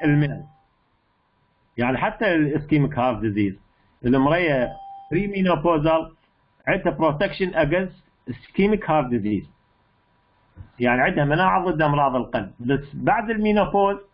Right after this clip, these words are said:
تتساوى حالة حال الرجل. فهسه احنا البوست مينوبوز واللي ميل مور ذان eighteen years هو العمود الأول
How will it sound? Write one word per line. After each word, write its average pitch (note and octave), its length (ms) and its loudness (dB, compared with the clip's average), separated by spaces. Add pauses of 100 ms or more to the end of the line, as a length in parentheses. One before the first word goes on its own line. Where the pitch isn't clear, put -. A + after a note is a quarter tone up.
(220)
تتساوى G#3 460 0
حالة G#3+ 340 0
حال G3+ 260 -2
الرجل. C#3 380 -4 (1160)
فهسه G#3+ 500 0
احنا F#3+ 480 0
البوست E3+ 500 0
مينوبوز F3+ 580 0 (800)
واللي F3+ 600 2
ميل A3 320 0
مور G3+ 360 0
ذان E3+ 300 -2
eighteen F#3 560 -2
years F3 340 2 (960)
هو G3+ 160 2
العمود F3 460 0
الأول B3+ 520 0